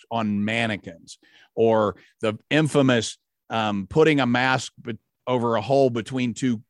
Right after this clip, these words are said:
hamster cages. You know, that's interesting science for, like, a middle school project, but it's not, it's not the high level policy grade evidence that we should be working from. So in,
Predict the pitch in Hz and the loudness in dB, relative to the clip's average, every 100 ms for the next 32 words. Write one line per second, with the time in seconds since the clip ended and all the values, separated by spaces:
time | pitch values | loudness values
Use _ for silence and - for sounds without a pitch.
0 | - 135 127 117 - 98 - 98 87 85 | -10 -4 -4 -4 -8 -10 -4 -4 -4 -6
1 | - - _ _ - 117 117 160 190 156 | -12 -20 _ _ -4 0 2 2 2 0
2 | 160 170 151 - 147 131 110 - 127 139 | 0 -2 -6 -4 -4 -4 -4 -4 -2 0
3 | 147 139 - 123 113 110 107 127 131 - | -2 -4 -6 -4 -4 -4 -2 0 -2 -2
4 | 143 135 117 - 123 123 127 151 170 _ | 0 0 0 -4 -4 -4 0 0 -2 _
5 | _ _ _ _ 131 131 127 - 139 143 | _ _ _ _ -4 0 0 -4 -4 -2
6 | 139 - _ _ _ _ 131 117 143 147 | -2 -6 _ _ _ _ -6 -4 -2 -2
7 | 151 151 143 143 135 139 131 123 143 131 | -2 -4 -2 -2 0 0 0 -6 -6 -4
8 | 131 - 123 113 120 117 120 117 110 104 | -4 -6 -6 -2 -2 0 0 -2 -4 -6
9 | - 107 113 110 120 104 101 95 120 117 | -8 -6 -4 -2 -2 -2 -4 0 0 -2
10 | 101 90 - 85 85 _ _ _ _ - | -6 -8 -12 -16 -18 _ _ _ _ -2
11 | 123 123 123 | 0 2 2